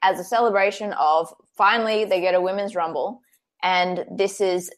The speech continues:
now, a, you know, highlighting, okay, these women who would have fit in in this time, would have loved to have done this kind of thing, and now getting the opportunity to showcase,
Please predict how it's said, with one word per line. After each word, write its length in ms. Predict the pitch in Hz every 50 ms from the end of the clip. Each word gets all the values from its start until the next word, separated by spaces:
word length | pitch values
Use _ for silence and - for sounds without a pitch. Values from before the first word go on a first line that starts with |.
| _ _
now, 420 | 180 180 175 175 175 175 175 156 - -
a, 280 | 180 175 165 170 165 - _ _ _ _ _ _ -
you 80 | -
know, 340 | 190 185 139 147 - - 165 - - - -
highlighting, 840 | - - - - 254 247 220 196 180 180 185 175 175 170 175 170 - 202
okay, 220 | - 202 180 180
these 240 | 175 202 220 214 196
women 440 | 196 214 208 202 196 185 185 175 -
who 180 | 208 208 185
would 160 | 185 175 185
have 120 | 170 170 -
fit 240 | - _ 202 208 196
in 220 | 202 208 202 190
in 140 | 170 165 160
this 200 | 156 165 - -
time, 360 | - 170 165 156 156 170 180
would 120 | 175 170
have 140 | 170 170 -
loved 320 | 165 170 175 196 202 202 -
to 80 | 196
have 100 | 175 160
done 180 | 170 165 175 185
this 160 | 180 170 -
kind 220 | - 175 165 156
of 80 | 156 -
thing, 300 | - 156 147 151 165 - -
and 80 | 196
now 180 | 190 190 190 185
getting 220 | 180 185 175 180
the 80 | 170 165
opportunity 720 | 156 - - - - - 170 165 160 151 147 156 160 165 -
to 100 | - 175
showcase, 800 | - - 208 208 202 202 - - - 196 208 - - - -